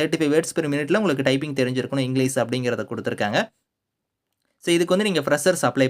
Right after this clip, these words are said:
பண்ணிக்கலாம். So, நான் சொன்ன பதிலா அதுல ஃபர்ஸ்ட் இருக்கிற அந்த ரெண்டு போஸ்டிங், அக்கவுண்ட்ஸ் ஆஃபீஸருக்கும் அசிஸ்டன்ட் ரெஜிஸ்டருக்கு மட்டும் வந்து நீங்க வந்து, so ஆன்லைன்ல அப்ளை பண்ணி முடிச்சுட்டு, அதுக்கப்புறம் அப்ளிகேஷன் ஃபார்ம் வரும். அதை நீங்க பிரிண்ட் அவுட் எடுத்து,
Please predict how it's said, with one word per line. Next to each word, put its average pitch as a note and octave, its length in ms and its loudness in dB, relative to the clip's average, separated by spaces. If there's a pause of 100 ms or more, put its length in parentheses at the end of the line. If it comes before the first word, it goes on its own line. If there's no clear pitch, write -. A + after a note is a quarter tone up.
பண்ணிக்கலாம். A2+ 400 -2 (360)
So, F3 60 2 (100)
நான் D3+ 160 0
சொன்ன G3+ 260 2
பதிலா D#3+ 260 2
அதுல C#3 220 0
ஃபர்ஸ்ட் E3 280 -2
இருக்கிற G3 240 2
அந்த C3+ 160 -2
ரெண்டு F3+ 240 -2
போஸ்டிங், E3+ 380 -2
அக்கவுண்ட்ஸ் F#3+ 400 0
ஆஃபீஸருக்கும் D3 540 0
அசிஸ்டன்ட் E3 360 0
ரெஜிஸ்டருக்கு C3+ 480 0
மட்டும் C#3+ 260 0
வந்து C#3+ 180 -4
நீங்க A#2+ 200 0
வந்து, D3 160 2 (500)
so E3+ 80 4 (100)
ஆன்லைன்ல F#3+ 420 2
அப்ளை E3 260 4
பண்ணி C#3+ 200 0
முடிச்சுட்டு, E3 380 -2
அதுக்கப்புறம் D3+ 400 2
அப்ளிகேஷன் F3 540 0
ஃபார்ம் C#3 260 0
வரும். E3+ 180 4
அதை D#3 140 0
நீங்க C3 200 0
பிரிண்ட் D#3+ 220 0
அவுட் D#3+ 160 4
எடுத்து, C#3 180 2